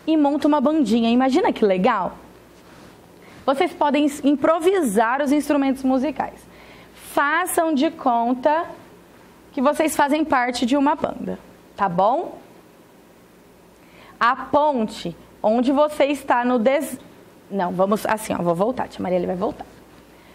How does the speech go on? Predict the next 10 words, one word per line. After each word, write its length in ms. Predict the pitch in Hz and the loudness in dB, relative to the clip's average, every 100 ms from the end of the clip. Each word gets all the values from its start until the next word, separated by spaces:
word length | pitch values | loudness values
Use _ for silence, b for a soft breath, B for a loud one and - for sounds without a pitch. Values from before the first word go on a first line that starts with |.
| B | B
Depois 400 | 269 359 415 466 | -2 0 -2 0
que 80 | 381 | 2
vocês 380 | 302 294 233 202 | 2 2 0 0
brincarem 1000 | 220 269 269 277 233 233 226 220 220 226 B B B | 0 0 0 0 0 -2 0 0 0 -4 B B B
da, 260 | 185 214 214 | -2 0 0
com 140 | 240 | 0
a 40 | 214 | 0
bandinha 540 | 226 240 202 240 214 | 2 2 2 2 0
na 100 | 208 | -2
família, 800 | - 208 208 247 277 196 180 | 0 -2 0 0 0 -2 -4